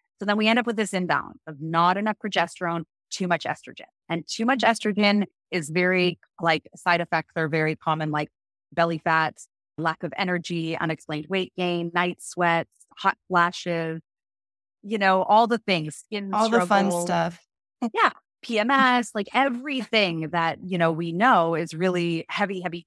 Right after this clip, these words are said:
Speaker 1: periods, really uncomfortable periods, irregular periods. That's really what happens when we have this excess of estrogen. And so I try to keep this really simple for people to understand. But ultimately, if we know this, the goal is, how do we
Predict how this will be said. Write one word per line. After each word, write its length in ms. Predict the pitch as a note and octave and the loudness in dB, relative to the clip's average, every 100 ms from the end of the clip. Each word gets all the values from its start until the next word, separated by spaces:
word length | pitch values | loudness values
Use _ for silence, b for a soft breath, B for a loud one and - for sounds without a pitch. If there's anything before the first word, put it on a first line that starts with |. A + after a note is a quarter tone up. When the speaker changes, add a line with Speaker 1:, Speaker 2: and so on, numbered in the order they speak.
| - | -4
Speaker 1:
periods, 640 | C4 A#3+ G#3+ G#3 G3 - F3+ | -2 0 2 2 0 -4 -8
really 180 | F3 | -4
uncomfortable 600 | E3 E3 A3+ A3 G#3+ G3 | -2 -2 -4 -4 -4 -4
periods, 540 | - G3+ F#3+ F#3 F#3 E3 | -4 -2 0 0 -2 -4
irregular 460 | D#3+ G3+ G3+ G3 | -2 -2 0 -2
periods. 320 | F3+ - F#3 - _ _ _ _ G#3+ | -4 -2 -2 -4 _ _ _ _ 0
That's 280 | A3 - | 2 0
really 420 | F#3 F#3 G#3 G#3 F3 | -2 0 0 0 0
what 160 | D#3+ | -2
happens 480 | - E3 A3 C#3+ - | 0 0 0 -6 -8
when 100 | D#3 | -6
we 100 | D#3 | -6
have 180 | D3+ E3 | -2 -2
this 160 | D#3+ - | -2 -4
excess 400 | D3+ - A#2+ - | -8 -8 -12 -8
of 60 | |
estrogen. 440 | - - - - - _ _ _ _ | -8 -8 -10 -16 -20 _ _ _ _
And 120 | G#3 G#3 | -6 0
so 80 | |
I 40 | G#3 | 0
try 180 | B3 C4+ | 2 0
to 80 | |
keep 200 | C4 C4+ | 0 -2
this 220 | A3 G#3 F#3 | -2 -4 -2
really 240 | F3+ F3+ | -2 -2
simple 400 | - G3 F#3 E3+ | -4 -2 0 0
for 120 | F3 | 0
people 280 | - F3 F3 | -2 -2 0
to 40 | D3+ | 2
understand. 520 | D#3 D#3 - F#3+ F3 | 0 -4 -4 -2 -2
But 100 | - - _ G#3 | -6 -14 _ 2
ultimately, 640 | C#4 - B3 G3+ F3+ F#3 | 2 2 0 2 0 -2
if 140 | - | -2
we 140 | F3+ F3 | -4 0
know 260 | G#3 C#4 | 2 2
this, 300 | F#3+ E3 - F3+ | 0 -2 -2 -4
the 80 | |
goal 440 | F3 F#3+ G#3+ C4+ A3+ | -4 0 2 4 2
is, 540 | D#3+ D3+ D#3 F3+ - _ _ _ _ | -2 -4 -6 -10 -16 _ _ _ _
how 240 | F#3 G#3+ C#4 | 2 4 4
do 240 | D4+ C4+ | 2 2
we 400 | A3 G#3+ G#3 - | 0 -2 -2 -6